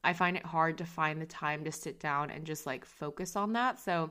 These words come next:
I'm definitely trying to find little pockets of time throughout the week, but obviously hard when you have a full-time job as well.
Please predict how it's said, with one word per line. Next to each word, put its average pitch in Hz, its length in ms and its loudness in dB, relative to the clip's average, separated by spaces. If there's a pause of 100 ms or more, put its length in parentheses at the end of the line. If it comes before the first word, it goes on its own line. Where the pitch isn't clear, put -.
(140)
I'm 175 140 0
definitely 214 320 4
trying 240 140 2
to 240 60 2
find 190 320 4
little 180 180 0
pockets 165 440 -4
of 156 100 -8
time 156 300 -4
throughout 151 240 -4
the 160 80 -8
week, 151 360 -4
but - 120 -6
obviously 160 420 -2
hard 151 360 -4
when 151 80 -6
you 151 80 -8
have 143 100 -10
a 156 80 -10
full-time 147 380 -6
job 147 260 -4
as - 160 -14
well. 220 420 8